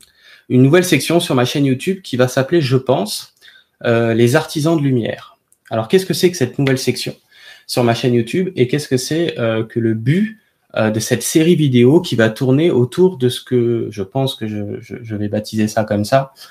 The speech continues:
euh, autour de l'artisanat de lumière. L'artisanat de lumière, c'est très simple. C'est, euh, si vous voulez, euh, la possibilité,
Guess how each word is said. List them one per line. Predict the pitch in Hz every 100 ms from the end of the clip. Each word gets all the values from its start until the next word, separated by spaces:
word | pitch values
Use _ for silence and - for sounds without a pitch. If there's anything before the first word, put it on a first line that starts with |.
| - - _ _
euh, | 110 101
autour | 117 117 156
de | 131
l'artisanat | 117 113 - 123 123 135
de |
lumière. | 120 110 - - - _ _ - _ _ _ _ _
L'artisanat | 131 135 - 175 151 165
de |
lumière, | 131 131 175
c'est | 175 131
très | -
simple. | 123 113 117 - _ _ - - - _ _ _
C'est, | - - 151 165 -
euh, | 131 120 120 117
si | 120 -
vous | 127
voulez, | 127 143 156 156 -
euh, | 120 110 110 107 110 110 110 110 - - -
la | 127
possibilité, | 127 175 - 170 156 147 143 143 147 165 175